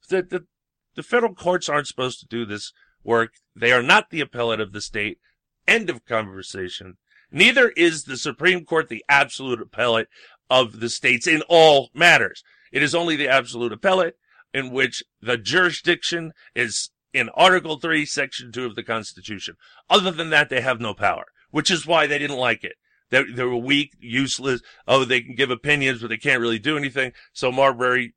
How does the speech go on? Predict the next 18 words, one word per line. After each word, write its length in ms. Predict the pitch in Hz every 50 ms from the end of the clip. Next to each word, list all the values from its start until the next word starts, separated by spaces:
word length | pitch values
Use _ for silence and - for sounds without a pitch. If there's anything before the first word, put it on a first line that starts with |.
| _
v. 240 | 110 107 117 127 123
Madison 500 | 123 123 123 123 120 117 - 117 110 110
occurred, 420 | 107 - - 113 110 107 110 107
and 280 | 98 95 107 107 104 98 _ _ _ _ _ _
they 100 | - 113
made 240 | 113 120 123 120 117
up 160 | 117 110 -
a 40 | 113
whole, 440 | 101 101 107 110 110 107 101 98 - _ -
they 100 | 113 120
made 200 | 127 127 131 123
up 140 | 113 - - _
nothing. 400 | - 131 180 208 - - 180 131
It 80 | 113 107
wasn't 240 | 120 139 156 180 175
even 120 | 156 165
about 340 | - 135 160 160 160 - -
the, 120 | 165 143